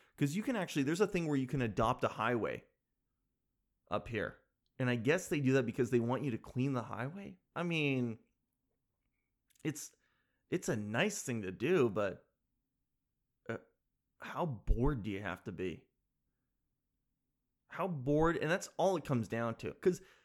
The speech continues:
there's way better causes to donate your time and energy to,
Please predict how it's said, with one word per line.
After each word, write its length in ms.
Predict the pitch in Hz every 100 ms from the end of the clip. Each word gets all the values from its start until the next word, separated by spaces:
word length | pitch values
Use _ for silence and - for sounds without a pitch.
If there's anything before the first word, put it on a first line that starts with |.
| _
there's 220 | - 240 - - -
way 580 | 143 123 123 123 139 127
better 300 | 113 101 95
causes 640 | 113 101 92 85 65 - _ _
to 100 | -
donate 520 | 117 104 127 127 131 -
your 120 | 117
time 580 | - 131 123 123 123 123
and 160 | - 113
energy 440 | 120 123 110 98 104
to, 360 | - 95 80